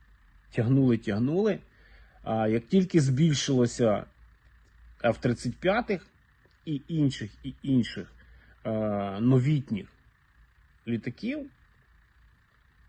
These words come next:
вже будуть зараз списувати Ф шістнадцять.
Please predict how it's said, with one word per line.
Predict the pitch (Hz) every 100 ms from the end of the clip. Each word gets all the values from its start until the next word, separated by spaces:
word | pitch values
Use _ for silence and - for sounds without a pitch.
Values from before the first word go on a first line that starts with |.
| _ _ _ _ _ _ _ _
вже | 123 110 165
будуть | 165 139 127
зараз | 117 123 113 - -
списувати | - 123 - 113 107 110
Ф | 98
шістнадцять. | - - - - - -